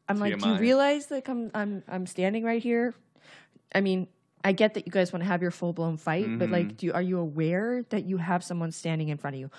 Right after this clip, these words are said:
Speaker 1: Or when you're crying at the table, and I get that there's, like, certain things that happen, and,
Speaker 2: Mm-hmm.
Speaker 1: like, it happens, and I get that. But, like, or the inappropriate conversation. I mean, like I said, I work in a fine
Speaker 2: Right.
Speaker 1: dining steakhouse, so we serve, like, a lot of, like, industry people.
Speaker 2: <laughs>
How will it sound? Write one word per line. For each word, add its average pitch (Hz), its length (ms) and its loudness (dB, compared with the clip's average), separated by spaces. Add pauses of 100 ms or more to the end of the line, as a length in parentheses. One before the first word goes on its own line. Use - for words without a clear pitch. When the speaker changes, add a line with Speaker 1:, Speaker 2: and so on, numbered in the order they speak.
(200)
Speaker 1:
Or 180 240 6
when 185 160 0
you're 165 100 -2
crying 170 400 2
at 175 120 -4
the 170 60 -4
table, 175 440 0
and 226 140 -2
I 254 60 -2
get 285 160 -2
that 240 120 -8
there's, 156 220 0
like, 147 140 -6
certain - 280 -10
things 147 240 -10
that - 80 -16
happen, 131 380 -4
and, 151 100 -2
Speaker 2:
Mm-hmm. 151 80 -4
Speaker 1:
like, 151 160 -4
it 208 80 -8
happens, 165 460 -4
and 165 100 -4
I 156 60 -2
get 143 320 -8
that. 151 280 -4 (440)
But, 165 120 -2
like, 170 300 2 (720)
or 170 180 8
the 151 140 2
inappropriate 156 680 -2
conversation. 175 960 -2 (140)
I 180 60 0
mean, 170 240 0
like - 160 2
I 202 40 0
said, 170 180 0
I 170 80 4
work 170 220 2
in 175 80 -4
a 165 60 -2
fine 170 120 -6 (140)
Speaker 2:
Right. - 80 2
Speaker 1:
dining 165 280 2
steakhouse, 165 600 0
so 151 160 -2
we 160 120 2
serve, 165 460 0
like, 160 160 0
a 165 60 0
lot 156 400 4
of, 156 80 -2
like, 160 240 -2
industry 180 460 0
people. 240 560 4
Speaker 2:
<laughs> - 60 -20